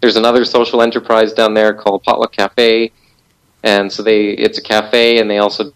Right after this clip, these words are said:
do catering. Actually, catering is the main part of their business. And again, they, uh, they employ, uh, residents of the downtown east side who have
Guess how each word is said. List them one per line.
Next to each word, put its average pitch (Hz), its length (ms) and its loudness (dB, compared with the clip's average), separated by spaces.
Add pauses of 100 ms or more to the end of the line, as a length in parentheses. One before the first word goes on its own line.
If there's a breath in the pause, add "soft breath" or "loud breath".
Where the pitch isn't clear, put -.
do 104 220 -2
catering. 107 680 -2
Actually, 107 300 -2
catering 101 480 -2
is 95 100 -10
the 101 80 -8
main 101 240 -2
part 98 220 -2
of 92 80 -4
their 101 120 2
business. 98 540 -2 (340)
And 104 120 2
again, 101 360 0
they, 98 400 0
uh, 95 360 0 (1000)
they 107 220 0
employ, 104 920 0 (120)
uh, 101 720 -2
residents 107 500 0
of 98 100 -4
the 101 100 -4
downtown 101 800 -4
east 95 160 -8
side 101 400 -4
who 101 140 -4
have 98 120 -4